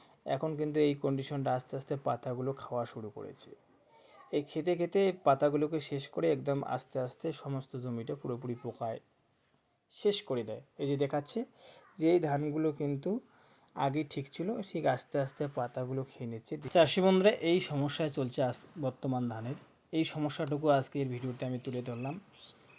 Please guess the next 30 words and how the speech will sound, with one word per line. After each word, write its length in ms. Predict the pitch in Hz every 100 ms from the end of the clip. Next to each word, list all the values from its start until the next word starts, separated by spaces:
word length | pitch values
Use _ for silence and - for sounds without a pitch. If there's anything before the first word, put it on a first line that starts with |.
| _
তাই 280 | 151 143 139 135 131 - - 131
অবশ্যই 380 | 143 139 156 147
ভিডিওটি 300 | 131 139 135 131
ভালো 160 | 113 123 127
লাগলে 180 | 135 143
লাইক, 140 | 120 113 -
কমেন্ট 220 | 127 127
করবেন 280 | 139 131 151 185 - 147
এবং 120 | 156 151 131
বিষয়টা 360 | - 127 131 123 - _ _ - - - - - - - - -
একে 240 | 170 170 175
অপরের 260 | 143 151 143
মধ্যে 200 | 139 135 151
শেয়ার 200 | - 120 123
করে 120 | 123
দিবেন, 180 | 123 156 160
বাকি 180 | 135 - 135
বন্ধুদেরও 500 | 131 127 131 131 135 139
শেয়ার 180 | 123 117
করে 120 | 123 120
দিবেন, 180 | 120 135 143
তাহলে 220 | 123 117 117
বিষয়টা 260 | 110 127 117 113
জানতে 260 | 104 107 120
পারবে 240 | 117 131 196 _ _ _ _ -
এবং 180 | 151 165 -
প্রতিনিয়ত 400 | 143 147 143 135 127
ধানকে 240 | 120 117 123
লক্ষ্য 320 | 113 - -
রাখবেন, 320 | 123 120 156